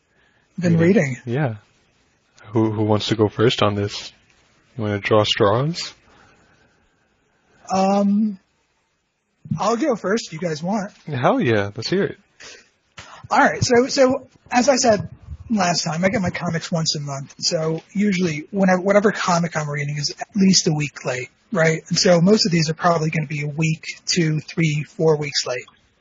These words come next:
Speaker 1: Um, and a few of them are actually pretty old that I just got, got around to reading. Um, the first book I've got here is Ninja Turtles. I know that, Steven, you read, but, um, Prophet, I don't think you read.
Speaker 2: Uh, read which one?
Speaker 1: Ninja Turtles?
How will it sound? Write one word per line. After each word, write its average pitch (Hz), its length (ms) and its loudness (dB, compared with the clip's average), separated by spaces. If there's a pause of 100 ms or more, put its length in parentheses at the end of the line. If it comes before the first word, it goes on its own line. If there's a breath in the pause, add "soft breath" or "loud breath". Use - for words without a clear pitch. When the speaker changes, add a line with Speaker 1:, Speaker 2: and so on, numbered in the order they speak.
(340)
Speaker 1:
Um, 156 340 -2
and 190 80 0
a - 40 0
few 330 260 0
of 269 60 -2
them 196 80 2
are 190 60 2
actually 190 260 0
pretty 185 300 0
old 170 220 2
that 151 100 -4
I - 20 -4
just 151 180 -8
got, 156 300 -4
got 160 180 2
around 151 340 -2
to 156 40 -10
reading. 143 360 -8 (460)
Um, 170 460 2
the 185 80 -4
first 294 300 -2
book 208 140 0
I've 185 180 0
got 170 200 0
here 160 280 -2
is 151 100 -2
Ninja 165 300 0
Turtles. 156 360 -2 (720)
I 185 140 -2
know 214 340 2
that, 202 120 -4
Steven, 196 440 0
you 190 200 2
read, 160 420 -4
but, 156 200 -2 (180)
um, 156 260 2
Prophet, 175 460 0
I 175 60 -2
don't 175 180 -2
think 196 260 -2
you 220 100 0
read. 254 240 0 (1120)
Speaker 2:
Uh, 117 360 2
read 117 220 0
which - 180 -2
one? 151 160 0 (1200)
Speaker 1:
Ninja 202 280 2
Turtles? 220 500 0